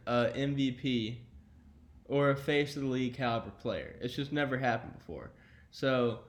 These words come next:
I mean, excuse me for not getting on the hype train so early as far as what his upside is. If he proves me wrong, then I'll be more than happy for him. I hope he does. It'd be interesting to see some <laughs> player just go absolute two K mode,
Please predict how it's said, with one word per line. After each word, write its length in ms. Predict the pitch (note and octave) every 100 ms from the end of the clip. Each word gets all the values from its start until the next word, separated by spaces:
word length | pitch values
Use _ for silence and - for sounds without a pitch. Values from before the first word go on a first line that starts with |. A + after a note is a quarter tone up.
| - -
I 120 | B2
mean, 160 | A#2+
excuse 360 | G2 - E3 D3+
me 220 | D3+ D3
for 180 | C#3+ C#3+
not 520 | C3+ C3 B2+ A2 - - - - C3+
getting 240 | C3+ C3+
on 140 | B2+
the 60 | A2+
hype 360 | A#2+ C3 - -
train 340 | B2 A#2 A2
so 320 | - C3+ B2
early 380 | A#2+ B2 A2+ G#2+
as 140 | A2
far 300 | - A2+ A2
as 120 | A2 A#2+
what 220 | A#2+ A#2
his 180 | A#2+ -
upside 500 | B2 B2 A2 G#2 G2
is. 360 | G2+ G#2 - - - - - - - - - - - -
If 180 | - C3 - - -
he 160 | C3+ F#3
proves 400 | F#3 G#3+ A3+ G3+
me 100 | G#3
wrong, 540 | F#3+ F#3+ F#3+ F#3 F#3 -
then 320 | D3 D3+ D3+ C#3
I'll 380 | G2+ D3+ D#3
be 140 | D3 C#3+
more 260 | C#3+ D3
than 160 | C#3+ C#3
happy 320 | C#3+ C#3+ C3+
for 300 | B2 D#3 C#3+
him. 160 | A#2+ A2 - - -
I 140 | - B2+
hope 200 | D3 D3
he 100 | C3+
does. 280 | D#3 E3
It'd 140 | C3+ B2
be 140 | B2
interesting 640 | A#2+ C3 C#3+ C#3+ C#3 C#3+ A#2+
to 80 |
see 500 | A2+ E3 E3 D#3+ C#3+ - - -
some 320 | - C#3+ C#3
<laughs> 0 |
player 420 | C#3 E3 C3+ C3+
just 200 | C3 C3
go 100 | C3+
absolute 640 | A2+ A#2+ C3 B2+ C#3 A#2+ E2+
two 220 | - D#3+
K 240 | E3 C3 A2+
mode, 460 | G#2+ G#2 G#2+ G#2+